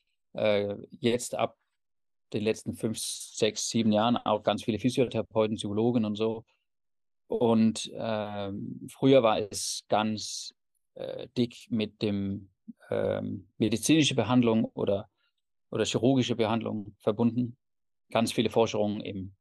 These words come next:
neuropathischen Schmerzen und krebsrelatierte Schmerzen. Aber denn jetzt sehen wir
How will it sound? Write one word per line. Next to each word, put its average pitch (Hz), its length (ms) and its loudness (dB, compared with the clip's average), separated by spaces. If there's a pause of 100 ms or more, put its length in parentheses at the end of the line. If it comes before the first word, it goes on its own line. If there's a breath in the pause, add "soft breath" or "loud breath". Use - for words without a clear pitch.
(120)
neuropathischen 127 760 0
Schmerzen 110 540 -6
und 95 400 -10 (440)
krebsrelatierte 110 1400 0
Schmerzen. 113 560 -4 (880)
Aber 113 220 2
denn 110 600 4
jetzt - 420 -2
sehen 120 320 4
wir 104 500 -2